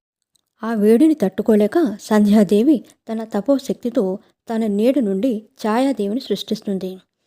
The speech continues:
"నేను వచ్చే వరకు సూర్యుడికి భారీగా ఉండు" అని ఛాయకు బాధ్యతలు అప్పగించి సంధ్యాదేవి తపస్సుకు వెళ్ళిపోతుంది. ఛాయ నీడ కాబట్టి సూర్యుడి వేడిని సులభంగా భరించేది. సూర్యుడు కూడా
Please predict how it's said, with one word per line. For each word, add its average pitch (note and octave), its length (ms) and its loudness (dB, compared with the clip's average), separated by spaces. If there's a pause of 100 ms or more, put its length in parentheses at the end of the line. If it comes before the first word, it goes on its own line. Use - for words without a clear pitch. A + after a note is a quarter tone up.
(260)
"నేను G#3 200 -2
వచ్చే F#3+ 240 0
వరకు G#3 360 0 (280)
సూర్యుడికి C#4 440 -2
భారీగా G#3+ 460 -2
ఉండు" G3 480 -4
అని G#3+ 300 -2 (340)
ఛాయకు A#3+ 300 -2
బాధ్యతలు G3+ 480 -4
అప్పగించి G#3 600 -2 (280)
సంధ్యాదేవి G3 800 -4 (260)
తపస్సుకు C4 400 -4
వెళ్ళిపోతుంది. G3 760 -2 (720)
ఛాయ C#4 200 0
నీడ G3 260 0
కాబట్టి G#3 560 -2 (320)
సూర్యుడి C4+ 380 0
వేడిని G3+ 460 0
సులభంగా B3+ 520 2
భరించేది. F#3+ 680 0 (460)
సూర్యుడు G#3+ 340 -2
కూడా A3 360 0